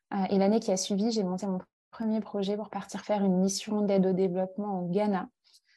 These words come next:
avec mon ami. Donc, on est parti, on avait seize ans, avec mon ami d'enfance. Et ça a été pour moi une révélation de pouvoir, euh, contribuer à des projets qui étaient riches de sens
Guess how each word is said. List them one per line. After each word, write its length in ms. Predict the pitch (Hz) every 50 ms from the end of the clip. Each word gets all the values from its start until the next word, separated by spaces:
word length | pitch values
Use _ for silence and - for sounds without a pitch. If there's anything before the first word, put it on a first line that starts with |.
| _ _ _
avec 220 | 208 196 196 202
mon 80 | 202 190
ami. 120 | 185 185
Donc, 140 | 214 185 -
on 60 | 185
est 40 | 175
parti, 280 | 175 175 175 - - 208
on 60 | 190
avait 140 | 175 165 170
seize 320 | 165 - - 202 196 190
ans, 140 | 170 185 247 - - _ _ _ _ _ _ _ _ -
avec 180 | 220 196 196 196
mon 140 | 202 196 196
ami 200 | 196 202 220 226
d'enfance. 540 | 220 190 190 - 196 190 226 240 - - -
Et 80 | 208 190
ça 160 | - - 190
a 40 | 185
été 140 | 185 208 190
pour 120 | 196 190
moi 100 | 202 214
une 100 | 190 180
révélation 880 | 185 180 196 214 226 214 226 220 214 196 190 190 - - - 196 233 269
de 140 | 240 208
pouvoir, 440 | 202 - - 196 190 196 190 202 202
euh, 120 | 190 180 180
contribuer 760 | - - - 226 226 - - 226 202 196 202 208 214 220
à 60 | 220 196
des 100 | 190 190
projets 480 | 190 - - 202 202 190 202 208 214
qui 140 | 208 - 208
étaient 220 | 196 - 196 190
riches 360 | 190 180 214 240 240 - - 202
de 140 | 202 202
sens 480 | 196 - - 214 214 233 247 - -